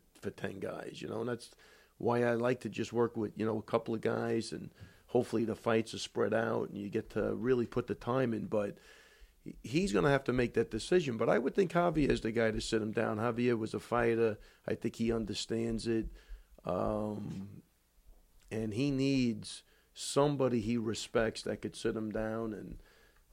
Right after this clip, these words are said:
and, you know, he, they could try to take this and, and figure out a way how he could grow from it, really, which is, you know, you always hear that, you know, you need defeats to grow and, you know, all of that stuff. But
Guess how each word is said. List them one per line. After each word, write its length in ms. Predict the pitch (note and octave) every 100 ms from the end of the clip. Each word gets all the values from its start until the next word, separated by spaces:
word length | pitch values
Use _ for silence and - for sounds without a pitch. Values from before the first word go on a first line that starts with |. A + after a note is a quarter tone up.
| -
and, 200 | G#2+ A2
you 80 |
know, 200 | A2+ A2+
he, 240 | G#2 A2 - -
they 140 | F#2
could 180 | E2 F#2+
try 220 | - A#2
to 60 | G#2+
take 380 | - - A#2 A2
this 280 | B2 A2+ -
and, 300 | G2+ G2 F2 -
and 240 | G#2 G2+
figure 340 | - A2+ A2+
out 100 | A2+ G#2+
a 40 |
way 380 | G#2+ A2+ A2 E2
how 200 | F#2+ A#2
he 80 | A#2
could 180 | G#2+ E2+
grow 220 | G#2+ G#2+
from 260 | - - -
it, 140 | - -
really, 260 | G#2+ G#2
which 280 | - F#2 -
is, 180 | G#2+ G#2
you 80 | A2+
know, 120 | G#2
you 120 | G#2+
always 240 | A2+ G#2+ -
hear 160 | G2+ G#2+
that, 200 | A2 G2
you 80 | A2+
know, 220 | G2+ G#2 - - - -
you 120 | A2
need 220 | A2+ A2
defeats 500 | G2 - A2+ A2+ -
to 100 | A2
grow 540 | - A2+ A#2 A#2 A2+ -
and, 220 | G2 F#2
you 80 | G#2
know, 80 | A2
all 220 | A2+ A#2
of 60 | A2+
that 180 | A2 -
stuff. 300 | - A2+ -
But 220 | A2 G2+